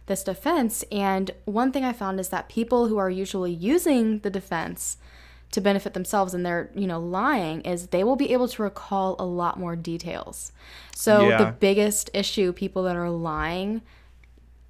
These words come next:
Speaker 1: come into is telling too much information.
Speaker 2: Right,
Speaker 1: And
Speaker 2: right.
Speaker 1: usually people who did sleepwalk, they are confused. So it fits perfectly with his story. He was very confused, and all he really remembered was this dream.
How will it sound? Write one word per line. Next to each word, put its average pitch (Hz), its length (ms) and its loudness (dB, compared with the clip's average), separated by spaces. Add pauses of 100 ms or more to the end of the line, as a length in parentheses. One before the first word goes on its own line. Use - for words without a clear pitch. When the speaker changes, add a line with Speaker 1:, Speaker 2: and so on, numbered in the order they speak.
(120)
Speaker 1:
come 196 200 0
into 214 500 2
is 185 280 0 (260)
telling 214 480 2
too 214 240 -2
much 175 360 -2
information. 170 1040 -8 (440)
Speaker 2:
Right, 113 260 6
Speaker 1:
And 180 280 0
Speaker 2:
right. 180 100 4
Speaker 1:
usually 233 520 4
people 190 320 0
who 185 180 2
did 175 280 2
sleepwalk, 175 480 -2
they 175 100 0
are 170 80 0
confused. 175 720 2
So 208 160 2
it - 80 0
fits 233 260 2
perfectly 226 500 4
with 208 140 4
his 208 120 0
story. 175 380 0
He 185 100 0
was 185 140 0
very 190 280 6
confused, 185 680 2
and 190 180 2
all 185 220 8
he 196 140 8
really 196 240 6
remembered 180 520 4
was 170 220 2
this 165 180 -4
dream. - 640 0